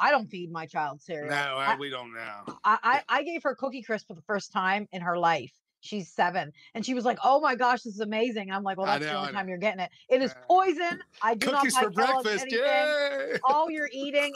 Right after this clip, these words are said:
Speaker 1: is Roundup, in my opinion. It's lots of Roundup." But yeah, so
Speaker 2: It may
Speaker 1: now
Speaker 2: be worse. Roundup <laughs> may be worse.
Speaker 1: <laughs> Yeah, yeah, really.
Speaker 2: <laughs>
Speaker 1: Kellogg's.
Speaker 2: Yes.
Speaker 1: But I, I'm telling you, this is insane. I mean, they even had something on the side of the box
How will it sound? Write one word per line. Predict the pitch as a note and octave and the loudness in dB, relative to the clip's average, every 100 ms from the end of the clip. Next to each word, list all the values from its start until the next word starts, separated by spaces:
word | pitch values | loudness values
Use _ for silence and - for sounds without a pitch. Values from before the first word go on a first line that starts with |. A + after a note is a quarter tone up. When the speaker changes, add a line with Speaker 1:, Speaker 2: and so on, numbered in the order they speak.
| A#3 | 0
Speaker 1:
is | A#3 F#3 | 0 2
Roundup, | G#3+ A3+ B3+ C4 C4 C4 | 2 4 4 4 4 2
in | A3 | -2
my | G#3+ G#3+ | 2 2
opinion. | A#3 A3+ B3+ A#3+ B3+ B3+ - | 2 -2 -4 -2 -4 -6 -10
It's | F#3 F#3+ | -12 -8
lots | F3 F#3 G#3 G#3+ | -6 2 2 2
of | G#3 | -2
Roundup." | G3 G3+ G3+ G#3 G3 _ _ | -2 0 0 0 -2 _ _
But | C#4 C4 | 0 2
yeah, | C#4 A#3+ | 4 4
so | A3 - | 2 0
Speaker 2:
It | - | 2
may | |
Speaker 1:
now | B3+ B3+ B3+ | 4 2 2
Speaker 2:
be | B3+ | -2
worse. | F#3+ A3 G3 - - | -4 -4 -4 -8 -8
Roundup | F3 B3 F4 B3+ G#3+ | -2 0 0 -2 -4
<laughs> | |
may | B3+ - - F4 | -10 -8 -8 -4
be | F4 - - | -4 -4 -6
worse. | - G4+ - - - - - | -2 -2 -2 -8 -14 -14 -8
Speaker 1:
<laughs> | C4 B3+ | -6 0
Yeah, | D4+ - | 0 0
yeah, | C#4 C#4 B3 | 0 2 4
really. | C4 D4 A#3+ G3+ | 4 4 4 0
Speaker 2:
<laughs> | - | 0
Speaker 1:
Kellogg's. | C#4+ C#4 B3 | 2 2 2
Speaker 2:
Yes. | - - - - - A#3+ | -4 -8 -20 -20 -6 2
Speaker 1:
But | C4+ - | 2 4
I, | C#4+ | 2
I'm | C4+ D4+ | 2 0
telling | - E4+ F#4 | 2 2 2
you, | D#4 B3+ | 0 -6
this | C#4+ | -6
is | F#4 F4 | -6 -4
insane. | D4+ C#4 G#3+ - D4+ A4+ D5+ D5 G#4 D4 | -4 -4 -4 2 4 4 0 -6 -6 2
I | C#4 C#4+ | 4 4
mean, | D#4 D#4 | 2 -2
they | D#4 D#4 | -2 -2
even | E4 G4 | -4 -2
had | F4 E4 | 0 0
something | - E4 E4 D#4 | 0 0 0 -6
on | D4 | -4
the | C4 | -4
side | - C#4+ C#4+ | 0 2 2
of | C4 | 0
the | |
box | A3+ A#3 A#3 C#4+ | 4 6 6 4